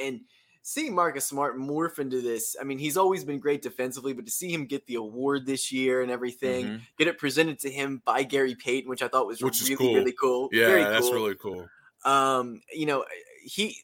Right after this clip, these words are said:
Speaker 1: this guy deserves it, and he is, he is out there absolutely proving why he won that award. Um, being
Speaker 2: Yep.
Speaker 1: able to lock up a guy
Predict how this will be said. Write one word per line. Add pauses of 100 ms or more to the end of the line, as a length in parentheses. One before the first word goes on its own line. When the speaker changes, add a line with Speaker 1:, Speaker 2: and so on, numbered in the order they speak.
(220)
Speaker 1:
this
guy
deserves
it,
and
he
is,
he
is
out
there (140)
absolutely
proving
why
he
won
that
award.
Um,
being
Speaker 2:
Yep.
Speaker 1:
able
to
lock
up
a
guy